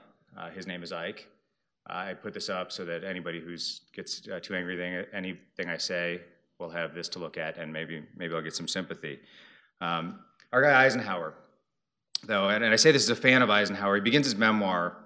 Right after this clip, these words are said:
uh, Crusade in Europe, which everyone should read. It'd be a good starting point for be, developing as a strategist. Uh, he begins his memoir of World War Two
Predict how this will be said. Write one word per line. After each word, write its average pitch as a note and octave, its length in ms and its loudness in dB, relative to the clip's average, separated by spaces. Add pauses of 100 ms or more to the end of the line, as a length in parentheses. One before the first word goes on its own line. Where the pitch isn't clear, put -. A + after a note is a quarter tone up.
uh, F2+ 120 -4
Crusade G#2 320 2
in G2 40 -2
Europe, F#2 220 2
which G2+ 100 -4
everyone F#2+ 220 0
should - 220 -10
read. F2+ 260 -6 (320)
It'd - 80 -18
be F2+ 60 -6
a F2 40 -4
good F2 120 -4
starting F#2 340 0
point F2 260 -8
for - 120 -16
be, F#2 200 -10 (240)
developing F2+ 380 -4
as E2 100 -6
a E2 40 -6
strategist. E2 540 -2 (580)
Uh, A2 120 2
he A#2+ 100 2
begins C3 340 6
his A#2+ 200 -2
memoir A2+ 460 6
of G#2 240 -4
World G2+ 180 4
War G2 140 -2
Two F2+ 420 -2